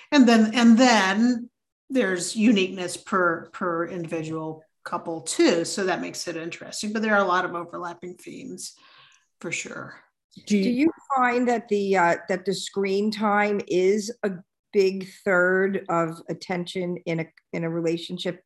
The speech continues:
Speaker 3: nowadays? Like, people
Speaker 1: Yeah.
Speaker 3: complain their partners on, on their phone a lot. And
Speaker 1: Yeah, yes.
Speaker 3: and
Speaker 1: Yeah.
Speaker 3: fun.
Speaker 1: And I, and I think it, it can lead to a, a, a chronic sense of disconnection.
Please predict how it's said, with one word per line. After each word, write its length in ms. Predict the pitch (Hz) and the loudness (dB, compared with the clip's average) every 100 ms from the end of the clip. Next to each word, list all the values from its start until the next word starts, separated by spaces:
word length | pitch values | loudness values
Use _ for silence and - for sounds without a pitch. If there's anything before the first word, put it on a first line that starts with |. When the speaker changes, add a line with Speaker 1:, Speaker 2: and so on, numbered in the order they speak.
| _ | _
Speaker 3:
nowadays? 760 | 180 165 165 180 175 175 180 175 | -4 -2 -2 -2 0 0 0 -2
Like, 220 | 165 - | -6 -8
people 420 | 175 175 175 165 175 | -8 -6 -4 -4 -4
Speaker 1:
Yeah. 340 | 165 147 156 - _ 240 | -8 -6 -10 -14 _ -4
Speaker 3:
complain 580 | 208 - 202 185 190 190 | -4 -2 0 2 2 0
their 120 | 175 | -2
partners 600 | - 175 175 165 170 165 - | 0 0 0 0 -4 -4 -2
on, 300 | 170 170 165 - _ _ _ - | -2 0 -4 -8 _ _ _ -12
on 220 | 180 170 170 | -6 -2 0
their 140 | 165 | -2
phone 480 | 165 - 170 165 175 | -4 -8 -6 -4 -4
a 60 | |
lot. 320 | 175 165 175 - _ _ _ _ _ - - | -4 -2 -4 -6 _ _ _ _ _ -14 -2
And 120 | 302 | 6
Speaker 1:
Yeah, 180 | 269 170 226 | 6 6 2
yes. 520 | 262 233 151 - - - | 4 4 2 -4 -6 -8
Speaker 3:
and 100 | 180 - | -10 4
Speaker 1:
Yeah. 260 | 262 226 185 | 6 6 6
Speaker 3:
fun. 120 | 226 | 6
Speaker 1:
And 100 | 262 | 6
I, 140 | 262 | 8
and 100 | 277 | 8
I 100 | 262 254 | 8 8
think 240 | 285 262 | 6 6
it, 200 | 247 - 247 | 2 2 -6
it 160 | 226 | -6
can 360 | - 240 220 202 | 0 2 2 2
lead 360 | 220 226 226 220 | 2 4 2 0
to 360 | - 202 190 | -2 0 0
a, 260 | 180 170 196 | -2 -4 -6
a, 220 | 170 160 - _ | -6 -6 -12 _
a 80 | 226 | -6
chronic 580 | - - 214 202 208 202 | -4 2 6 6 6 2
sense 300 | - 196 - | -2 -2 -2
of 120 | 175 | -4
disconnection. 1080 | 190 180 - 190 202 214 - 160 160 196 | -2 -4 -2 0 0 0 -2 -4 -6 -6